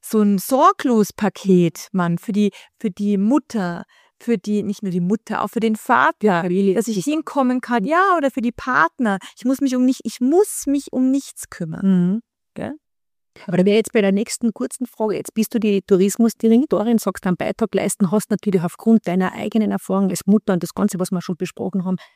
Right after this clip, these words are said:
Speaker 2: weißt du ja eigentlich, oder weißt nicht eigentlich, sondern weißt du, was die, äh, was die Leute brauchen, um sich zu erholen.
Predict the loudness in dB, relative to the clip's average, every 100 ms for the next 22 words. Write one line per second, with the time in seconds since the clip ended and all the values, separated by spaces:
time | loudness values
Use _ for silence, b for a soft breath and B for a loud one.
0 | b b -6 -2 -2 0 -2 0 -2 -2
1 | 0 -4 _ _ _ _ -2 2 4 2
2 | 2 -2 0 -2 -2 -2 0 0 0 -2
3 | 0 0 0 -2 0 2 0 -4 -8 -6
4 | -6 -4 0 2 2 0 -4 -2 0 2
5 | 0 -2 -6 -2 0 4 4